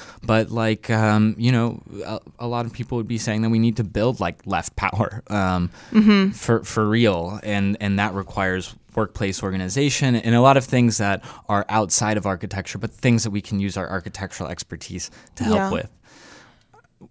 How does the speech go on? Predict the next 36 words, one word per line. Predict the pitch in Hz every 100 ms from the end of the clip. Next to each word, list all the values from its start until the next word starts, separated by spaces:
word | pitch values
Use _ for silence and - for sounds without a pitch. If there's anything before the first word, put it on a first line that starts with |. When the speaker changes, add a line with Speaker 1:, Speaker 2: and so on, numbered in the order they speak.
| _
Speaker 1:
which, | - 127 - - -
like, | 127 117 - _ _ -
is | 123
still, | - 135 127 113 - -
uh, | - - -
very | 120 113 104 95
abstract. | 90 - 92 90 87 - - -
<laughs> | 117
Speaker 2:
Well, | 311
I | 330
think, | 330 392 370
I | -
mean, | 285 302 269
I | 240
mean, | 254 254 254
I, | 226
I |
said | 247 226
this | 226
thing | 214
earlier | 170 190 196 175
about | 165 156
the, | 180 175 -
the | 180
thing | - 180 175
being | 160 151
in | 151
art, | 143 -
like, | 180
the | 185
building | 160 147 151
being, | 107 175
Speaker 1:
Mm. | 117
Speaker 2:
being | 180 170
in | 117
art. | 123 - -